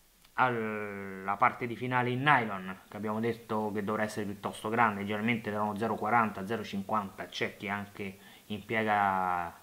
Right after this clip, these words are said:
diametri più grandi se i target appunto sono gronghi veramente giganti. Il primo tipo di nodo che possiamo analizzare e che funziona piuttosto bene è l'Albright,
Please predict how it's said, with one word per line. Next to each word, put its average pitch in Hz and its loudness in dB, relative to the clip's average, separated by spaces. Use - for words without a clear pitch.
diametri 120 2
più 104 -4
grandi 110 2
se 110 -6
i 107 -4
target 104 0
appunto 98 -8
sono 104 -6
gronghi 104 -4
veramente 98 -6
giganti. 92 -8
Il 123 -8
primo 151 8
tipo 135 2
di 135 2
nodo 147 10
che 120 0
possiamo 123 0
analizzare 151 12
e 120 -2
che 117 -2
funziona 127 -2
piuttosto 123 0
bene 131 6
è 123 2
l'Albright, 104 0